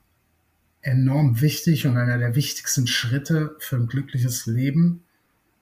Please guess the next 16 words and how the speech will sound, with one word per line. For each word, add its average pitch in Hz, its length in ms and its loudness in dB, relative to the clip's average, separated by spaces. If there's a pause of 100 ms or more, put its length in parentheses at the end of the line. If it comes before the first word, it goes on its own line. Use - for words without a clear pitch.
(260)
wie 131 180 2
du 139 80 2
mit 131 200 0
dir 127 100 2
selber 123 300 0
sprichst. - 640 -6 (1000)
Und 120 380 -2 (440)
all 143 200 2
die 170 80 10
Gedanken, 147 520 2
die 147 120 2
du 139 160 0
hast, - 420 -4 (540)
das 120 180 -4
ist - 160 -2
ja, 123 220 -2